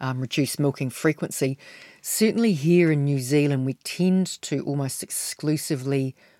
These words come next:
rely on the first part of this, which is reducing the nutrient supply to the cow, which we're gonna cover more in, uh, episode number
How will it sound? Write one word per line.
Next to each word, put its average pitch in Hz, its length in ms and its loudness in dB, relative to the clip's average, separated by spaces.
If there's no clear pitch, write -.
rely 139 640 0
on 131 160 -4
the 131 80 -4
first - 640 -4
part - 300 -6
of 127 160 -8
this, - 300 -8
which - 420 -4
is 131 380 -4
reducing 135 540 -4
the 127 340 -2
nutrient 139 420 -6
supply 127 420 -6
to 123 80 -8
the 127 100 -14
cow, 131 380 -4
which 135 220 -10
we're 135 80 -8
gonna 127 140 -10
cover 127 300 -8
more 127 320 -4
in, 127 280 -6
uh, - 160 -8
episode 127 400 -8
number 131 500 -8